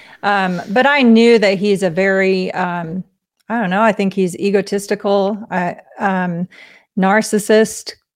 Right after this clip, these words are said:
probably. Uh, you know, I, I haven't spent any great length of time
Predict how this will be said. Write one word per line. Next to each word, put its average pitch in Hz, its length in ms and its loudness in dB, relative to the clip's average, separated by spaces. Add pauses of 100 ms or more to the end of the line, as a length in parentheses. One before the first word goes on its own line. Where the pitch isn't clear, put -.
(280)
probably. 208 840 0
Uh, 190 40 -4
you 196 160 4
know, 185 140 0
I, 190 280 2
I - 40 -2
haven't 202 320 0
spent 196 340 -2
any 196 220 2
great 190 340 0
length 196 280 -2
of 185 120 -2
time 202 400 -2